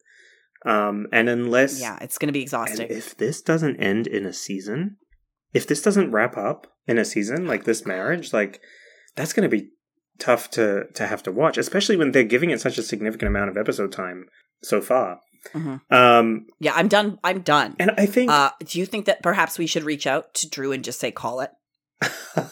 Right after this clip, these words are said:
Speaker 1: I actually, I know you like to re-, reach out to the occasional housewife and just give, like, a,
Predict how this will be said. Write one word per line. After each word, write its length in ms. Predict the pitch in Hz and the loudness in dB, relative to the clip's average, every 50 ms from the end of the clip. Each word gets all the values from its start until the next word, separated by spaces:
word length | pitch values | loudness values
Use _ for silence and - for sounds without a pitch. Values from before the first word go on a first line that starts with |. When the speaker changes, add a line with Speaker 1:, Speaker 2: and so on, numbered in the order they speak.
| - - 139 - - - - | 0 0 0 0 0 4 8
Speaker 1:
I 420 | 156 147 143 - - - 127 127 131 | 8 8 8 6 4 6 8 8 10
actually, 560 | 147 180 - - 359 320 262 220 143 123 - - - - - - - - - - - | 8 6 4 4 4 6 8 8 8 6 4 0 -10 -10 -10 -10 -12 -16 -8 2 6
I 100 | 135 143 | 8 10
know 160 | 143 180 254 | 12 12 12
you 220 | 269 156 139 143 | 12 12 12 10
like 180 | 143 147 147 139 | 10 8 6 6
to 120 | 151 139 | 4 4
re-, 240 | 135 139 139 139 135 - | 6 6 4 4 2 0
reach 200 | 131 131 131 - | 0 2 4 6
out 140 | 131 127 127 | 4 4 4
to 60 | 131 | 4
the 120 | 127 123 | 2 2
occasional 720 | 123 120 - 120 120 117 123 123 123 120 120 120 117 - - | 2 2 2 0 0 0 -2 -2 -2 -2 -2 -2 -6 -8 -10
housewife 540 | - - 127 120 117 - 139 135 139 170 165 | -2 0 0 0 0 2 2 4 4 4 2
and 160 | 196 135 120 | 2 0 0
just 180 | 117 123 117 - | 0 -4 -4 0
give, 200 | 135 123 113 113 | 0 0 0 2
like, 200 | 123 117 110 107 120 | 0 0 0 2 2
a, 240 | 110 107 107 104 | 0 0 0 -2